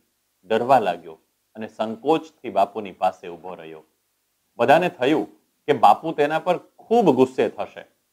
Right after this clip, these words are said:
અને તેને પોલીસને સોંપી દેશે. પરંતુ બાપુએ તો સેવકોને કહ્યું કે બિચારો આખી રાતનો ભૂખ્યો હશે, સવારમાં તમે નાસ્તો કર્યો છે ને, તો પછી તેને કેમ નથી આપ્યો?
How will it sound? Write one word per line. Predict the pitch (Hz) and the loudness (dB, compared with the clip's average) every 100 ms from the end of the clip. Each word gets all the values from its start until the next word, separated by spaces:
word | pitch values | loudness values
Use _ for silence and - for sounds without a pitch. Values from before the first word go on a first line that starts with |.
| _ _ - | _ _ -4
અને | 156 | -2
તેને | 160 175 | 0 -2
પોલીસને | 170 180 208 220 165 | -2 0 0 -2 -6
સોંપી | 127 104 101 | -2 -2 -2
દેશે. | 92 87 - 80 _ _ _ _ _ _ | -8 -8 -12 -20 _ _ _ _ _ _
પરંતુ | - 120 120 120 | -2 -2 -2 0
બાપુએ | 92 90 120 120 113 | 2 2 2 0 0
તો | 92 82 _ _ _ _ _ _ | -4 -12 _ _ _ _ _ _
સેવકોને | 117 110 110 107 101 | -4 -2 -2 -4 -6
કહ્યું | - 95 101 92 _ _ _ _ - | -10 -10 -8 -12 _ _ _ _ -10
કે | |
બિચારો | 117 113 131 127 | -6 -2 2 4
આખી | 123 104 107 - 139 | 4 2 0 -2 -8
રાતનો | 123 95 101 117 117 | 0 2 2 0 -10
ભૂખ્યો | 101 95 92 - 95 | -10 -12 -14 -10 -8
હશે, | 85 - 85 - _ _ _ _ _ _ | -8 -12 -18 -18 _ _ _ _ _ _
સવારમાં | 107 104 107 107 117 - _ _ _ _ | 2 4 4 2 -4 -4 _ _ _ _
તમે | 98 107 | -6 -6
નાસ્તો | 98 92 - 117 | -6 -8 -8 -8
કર્યો | 117 113 151 | -4 -2 -2
છે | 170 | -4
ને, | 117 - _ _ _ - | -8 -10 _ _ _ -8
તો | |
પછી | 127 147 151 | -2 -2 0
તેને | 143 151 | 0 0
કેમ | 160 180 196 131 | -2 -2 -2 -2
નથી | 110 113 | -6 -2
આપ્યો? | 92 90 85 | -2 -4 -12